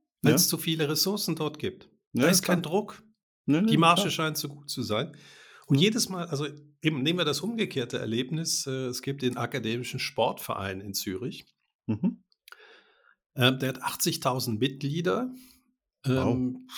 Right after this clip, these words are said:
Speaker 2: glaub ich, vier-, vierz-, ja, jeder Student in Zürich ist, äh, Zwangsmitglied in Anführungszeichen.
Speaker 1: Okay.
Speaker 2: Ähm, dann sind noch Alumni dabei. Und die haben, glaub ich, tausend, äh,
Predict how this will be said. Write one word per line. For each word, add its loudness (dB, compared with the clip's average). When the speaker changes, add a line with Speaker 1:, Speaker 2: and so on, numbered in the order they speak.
Speaker 2:
glaub -6
ich, -8
vier-, -6
vierz-, -6
ja, 6
jeder 2
Student -2
in -2
Zürich -6
ist, -6
äh, 2
Zwangsmitglied -4
in -6
Anführungszeichen. -4
Speaker 1:
Okay. 4
Speaker 2:
Ähm, 0
dann 0
sind -2
noch -4
Alumni -2
dabei. 0
Und 2
die -6
haben, 2
glaub -4
ich, -8
tausend, -4
äh, -4